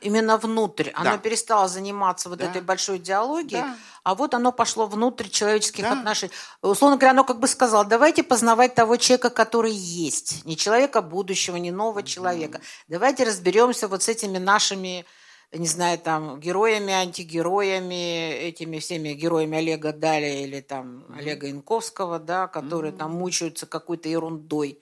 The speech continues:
Speaker 1: вроде бы. Ну,
Speaker 2: Ну, надо решать тоже.
Speaker 1: Да.
Speaker 2: Вот, то есть, да, да.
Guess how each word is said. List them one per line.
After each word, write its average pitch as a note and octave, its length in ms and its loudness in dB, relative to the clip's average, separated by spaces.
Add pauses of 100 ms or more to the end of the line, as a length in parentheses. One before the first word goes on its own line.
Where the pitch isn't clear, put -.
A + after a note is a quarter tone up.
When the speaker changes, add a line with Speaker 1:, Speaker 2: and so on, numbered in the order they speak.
(120)
Speaker 1:
вроде C#3 420 -8
бы. C3 260 -12 (500)
Ну, D#3+ 300 -10 (640)
Speaker 2:
Ну, F#3+ 160 -20
надо G2 200 -14
решать E3 380 -18
тоже. D#3 400 -2 (380)
Speaker 1:
Да. D#3 180 -16
Speaker 2:
Вот, E3 280 -10
то C#3 80 -6
есть, C#3 200 -8
да, G3+ 240 -8 (400)
да. D3 280 -8